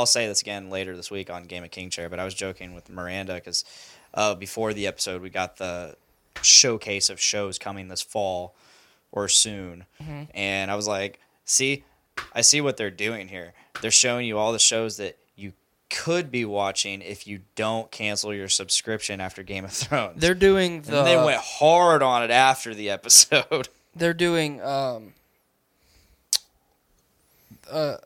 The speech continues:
Speaker 2: a s-, an adaptation of a book series that I loved when I was a kid, His Dark Materials.
Speaker 1: That looks really good. However,
Speaker 2: So
Speaker 1: it has your favorite actor. McAvoy.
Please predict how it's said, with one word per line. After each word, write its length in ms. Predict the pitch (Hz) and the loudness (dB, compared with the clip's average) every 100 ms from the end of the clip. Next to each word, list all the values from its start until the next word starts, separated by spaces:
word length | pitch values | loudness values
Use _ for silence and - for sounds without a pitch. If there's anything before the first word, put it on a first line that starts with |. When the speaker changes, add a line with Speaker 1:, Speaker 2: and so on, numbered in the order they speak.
| _ _ _ _ _ - | _ _ _ _ _ -8
Speaker 2:
a 40 | |
s-, 180 | 147 - | -2 0
an 200 | 95 151 | 0 0
adaptation 760 | 147 143 139 - 156 139 - 131 | 2 2 0 -4 -4 -4 -4 -8
of 140 | 127 | -8
a 60 | 123 | -8
book 240 | 123 - | -6 -2
series 380 | - 135 131 131 | -2 -2 -6 -6
that 140 | 123 | -6
I 80 | 120 | -6
loved 380 | 127 135 127 - | -4 -4 -6 -6
when 100 | 131 | -8
I 80 | 127 | -6
was 140 | 139 | -8
a 60 | 135 | -8
kid, 320 | 143 123 139 _ _ _ _ _ _ _ | -6 -6 -6 _ _ _ _ _ _ _
His 240 | - 143 | -2 -2
Dark 280 | - 135 127 | 0 -2 -4
Materials. 680 | 139 - 143 135 143 147 - | -10 -8 -4 -2 -4 -4 -4
Speaker 1:
That 200 | 110 110 | 0 2
looks 240 | 117 - | 0 -4
really 260 | 107 101 92 | -4 -6 -6
good. 240 | 87 101 - - _ _ _ | -10 -12 -14 -20 _ _ _
However, 200 | 104 185 | 0 2
Speaker 2:
So 160 | 143 | 2
Speaker 1:
it 100 | 131 | 0
has 300 | 98 101 92 | -2 -4 -6
your 340 | 95 90 87 - _ | -8 -10 -12 -16 _
favorite 380 | - 110 90 | -10 -8 -8
actor. 460 | 92 98 - 85 92 _ _ _ _ _ - - - - _ _ _ _ _ _ _ _ _ _ _ - | -8 -10 -12 -16 -16 _ _ _ _ _ -20 -20 -20 -20 _ _ _ _ _ _ _ _ _ _ _ -18
McAvoy. 520 | 98 90 90 87 92 | -14 -12 -12 -12 -12